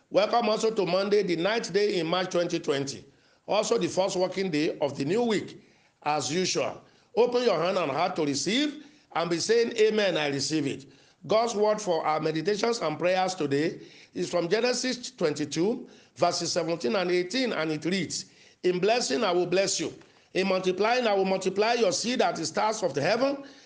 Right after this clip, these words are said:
and as the sand on the seashore. And your seed shall possess the gate of their enemies.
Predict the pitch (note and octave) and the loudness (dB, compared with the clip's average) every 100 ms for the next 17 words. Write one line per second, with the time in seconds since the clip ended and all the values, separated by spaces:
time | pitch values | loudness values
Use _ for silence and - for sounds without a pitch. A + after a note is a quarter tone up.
0 | _ F#3 F#3+ F#3 F#3 F3+ A#3 B3 G#3+ G3+ | _ -2 0 0 -2 -2 0 0 0 -2
1 | F3+ C#4 - A#3+ F#3+ A#2+ - - - - | -2 -2 0 2 0 -2 -8 -20 -20 -4
2 | D#3 F3 F3 D#3+ - C4+ C4+ F#3 E3 E3+ | 0 2 2 0 0 -2 0 0 0 0
3 | G#3+ A#3+ F#3 D#3 G#3 G3 E3 C4+ F3 B3 | 2 0 0 0 0 0 -2 0 0 2
4 | B3 F#3+ A#2+ | 2 2 -2